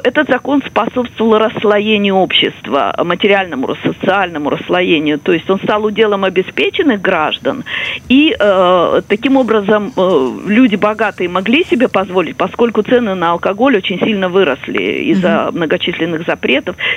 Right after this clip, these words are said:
Speaker 1: необходимости их, э, преодолевать. Этот, э, закон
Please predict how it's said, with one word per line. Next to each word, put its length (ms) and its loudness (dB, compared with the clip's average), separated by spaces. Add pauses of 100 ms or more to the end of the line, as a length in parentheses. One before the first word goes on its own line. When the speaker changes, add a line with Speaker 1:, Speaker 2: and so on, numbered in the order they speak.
Speaker 1:
необходимости 760 -2
их, 180 0
э, 180 0
преодолевать. 640 -2 (840)
Этот, 320 0 (160)
э, 240 0
закон 480 0